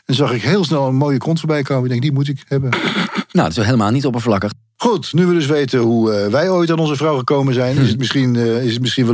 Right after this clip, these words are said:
Speaker 1: leuk om eens te ontdekken hoe, eh, waar de leuke mannen zitten voor de vrouwen die hier naar luisteren.
Speaker 2: Ja.
Speaker 1: En aangezien ik geen flauw idee heb wat er online zich afspeelt in de wereld, want dat, eh, da-, daar verwees je net al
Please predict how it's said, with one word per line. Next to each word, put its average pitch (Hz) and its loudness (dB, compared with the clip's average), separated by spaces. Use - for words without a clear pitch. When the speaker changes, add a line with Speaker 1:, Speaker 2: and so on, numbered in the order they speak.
Speaker 1:
leuk 123 -2
om 117 -2
eens 110 -2
te - -10
ontdekken 117 0
hoe, 110 2
eh, 104 0
waar 117 0
de 107 0
leuke 104 -2
mannen 143 0
zitten 135 -4
voor 127 -2
de 117 2
vrouwen 110 0
die 110 -2
hier 113 0
naar 110 0
luisteren. 101 -2
Speaker 2:
Ja. 139 0
Speaker 1:
En 127 -2
aangezien 131 0
ik 127 -2
geen 151 -2
flauw 180 0
idee 151 0
heb 143 0
wat 135 -2
er 139 0
online 131 0
zich 127 -2
afspeelt 135 -2
in 120 -2
de 117 0
wereld, 110 -2
want 110 -4
dat, 113 -4
eh, 120 2
da-, 120 0
daar 113 0
verwees 113 0
je 135 -2
net 123 0
al 107 0